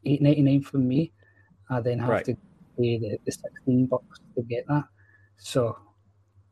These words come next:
Speaker 2: Yeah, so it's, it's ten dollars a month for, you know, P S Now and ten dollars a month for P S Plus, which is one twenty
Speaker 1: Yeah.
Speaker 2: a year if you buy them, whatever. So if they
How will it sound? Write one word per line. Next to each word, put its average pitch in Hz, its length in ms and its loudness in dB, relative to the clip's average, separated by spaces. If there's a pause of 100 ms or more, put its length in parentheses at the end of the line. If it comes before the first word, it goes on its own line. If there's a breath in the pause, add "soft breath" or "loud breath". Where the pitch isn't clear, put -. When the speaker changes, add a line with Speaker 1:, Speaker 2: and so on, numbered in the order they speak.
(260)
Speaker 2:
Yeah, 160 120 6
so 165 140 6
it's, - 160 2
it's 151 240 -2
ten 170 200 0
dollars 151 340 6
a 127 40 4
month 127 380 2
for, 117 640 0
you 131 120 0
know, 104 220 2
P 127 160 2
S 117 160 2
Now 110 180 2
and 104 120 -2
ten 123 180 0
dollars 110 320 2
a 107 60 -2
month 101 240 -4
for - 120 -8
P 107 180 -2
S 85 140 -4
Plus, 117 320 0
which 107 140 -4
is 101 120 -6
one 113 200 0
twenty 113 480 0
Speaker 1:
Yeah. - 80 -8
Speaker 2:
a 98 40 0
year 104 440 0
if 104 100 -6
you 104 80 -4
buy 104 260 -4
them, 98 180 -8
whatever. 104 360 -4
So 117 180 0
if 107 80 -4
they 123 320 0